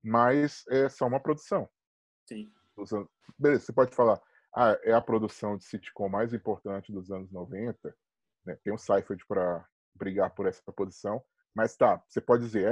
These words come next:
Speaker 1: "É, é porque eles al-, ganharam muito, não sei o que e tal", né? Mas é isso, sabe? Assim, a T V seguiu adiante, é, a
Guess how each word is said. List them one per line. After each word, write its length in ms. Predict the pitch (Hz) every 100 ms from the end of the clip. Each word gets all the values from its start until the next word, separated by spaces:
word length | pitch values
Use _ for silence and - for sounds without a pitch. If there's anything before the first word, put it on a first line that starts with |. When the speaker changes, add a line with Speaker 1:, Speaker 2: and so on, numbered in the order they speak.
| 127 -
Speaker 1:
"É, 120 | 120
é 60 | 131
porque 260 | 110 -
eles 180 | 110 104
al-, 160 | 113 -
ganharam 440 | 117 107 101 107 110
muito, 500 | 101 107 117 107 104
não 80 | 95
sei 180 | -
o 40 | 101
que 160 | - 98
e 60 | 101 -
tal", 260 | 92 85 - _ _ _ -
né? 160 | - - _
Mas 460 | 107 110 123 160 -
é 100 | 175
isso, 320 | 262 - -
sabe? 340 | 127 110 92 90
Assim, 240 | - 104
a 260 | 90 90 - _
T 180 | 117 113
V 180 | 98 113
seguiu 340 | 117 117 107
adiante, 800 | 101 92 98 92 117 131 - 135 131 _ _ _ _ -
é, 200 | 92 90
a 240 | 90 90